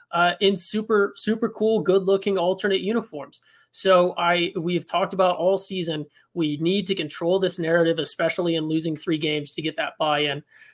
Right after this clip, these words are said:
uh, from recruits and, and from everyone else going forward. And I think we did that. So that, that deserves credit. Uh, and then my, my last game ball, my final closing thought, uh, was to a Kansas fan I spoke to this weekend who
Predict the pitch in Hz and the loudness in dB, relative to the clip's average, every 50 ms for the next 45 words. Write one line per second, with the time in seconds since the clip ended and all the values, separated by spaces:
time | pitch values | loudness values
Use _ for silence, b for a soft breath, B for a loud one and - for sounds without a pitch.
0 | b b b _ - 165 147 139 139 131 - - - - 180 160 165 160 160 156 | b b b _ -10 -8 -6 -4 -4 -6 -8 -10 -2 0 2 2 2 2 -2 -4
1 | - - - 175 170 170 - - 165 156 147 - 156 151 - - 160 156 160 160 | -4 -2 0 2 2 2 0 -2 -2 -4 -4 -6 -8 -8 -6 -6 -4 -2 -2 -2
2 | 165 156 151 156 151 151 147 - - 160 156 151 - 170 160 165 160 - - - | -2 -2 -2 -2 -2 -2 -2 -2 -4 -4 -4 -4 -2 -2 0 0 0 -2 -4 -4
3 | 147 151 - 196 180 180 175 156 170 165 156 143 123 127 - - 170 151 151 147 | -4 -2 -2 -2 -2 0 2 2 2 2 2 0 -2 -2 -4 -4 -4 -2 -2 -2
4 | 147 - - 170 156 151 - 147 156 156 156 143 - - 170 156 156 160 151 b | -2 -2 -4 -4 -4 -4 -4 -4 -4 -2 -2 -4 -2 0 2 2 2 0 -2 b
5 | b b b b b b _ - 165 156 151 143 - 170 170 170 170 165 165 165 | b b b b b b _ -2 0 2 2 2 2 2 6 6 6 6 6 6
6 | 165 160 160 165 170 165 165 165 175 180 185 175 - - 175 175 175 170 170 165 | 4 2 2 2 4 4 6 8 8 8 8 6 4 4 4 4 4 6 6 6
7 | 165 165 156 151 - - 170 175 175 160 147 - 180 170 165 165 156 - - 185 | 4 4 2 -2 -2 2 2 4 4 4 2 2 2 2 4 2 -2 -2 0 0
8 | 156 151 147 151 b b b b b b _ - 160 151 151 143 - - 185 175 | 2 2 0 0 b b b b b b _ -4 -2 -2 -2 0 2 2 2 2
9 | 175 - 202 214 220 208 214 202 - - 190 170 160 147 139 - - 160 160 156 | 2 0 2 2 2 2 0 -2 -2 -2 -2 -2 -2 -4 -6 -4 -4 -2 -2 -2
10 | - - 180 170 170 - 180 170 165 160 - - 170 165 165 - 165 160 160 156 | 0 2 2 2 2 0 -2 0 0 0 0 2 0 0 2 0 0 0 0 -2
11 | - - 170 156 151 147 | -2 -2 0 0 0 -2